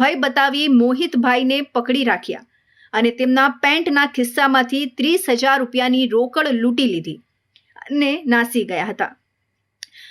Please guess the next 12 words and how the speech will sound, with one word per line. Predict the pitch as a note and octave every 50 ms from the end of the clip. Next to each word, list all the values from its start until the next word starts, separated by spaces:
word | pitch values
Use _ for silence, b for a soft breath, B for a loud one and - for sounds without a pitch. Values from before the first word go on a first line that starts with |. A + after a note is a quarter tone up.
| B B
આ | C4+ C4
ઘટનાની | B3 C4+ C4+ D#4+ E4 F4+ G4+ A4+ D#4 F4
જાણ | E4 F4+ G4+ G4+
થતાં | F#4 D#4 - D#4+ D#4 E4+
જ | D#4+ F4+ D4 D4
વરાછા | C#4 G4+ G4 F4+ - F4 E4+ E4 D#4+
પોલીસ | C#4+ C#4 C#4+ D4+ D4 - -
સક્રિય | B3+ A#3+ A#3+ B3 C4 B3 G3+ - -
થઈ. | G3+ - - - _ _ _ _ _ _ _ _ _ _ _ -
ફરિયાદના | - B3+ B3+ D4 D#4 D#4+ F#4 F#4 F#4+ F#4+ F4+ D#4+ C#4
આધારે | B3 C4 C#4 C#4+ D4+ D#4+
તાત્કાલિક | E4 E4 C#4+ B3+ A#3+ A#3+ - B3+ C4 C#4+ C#4+ -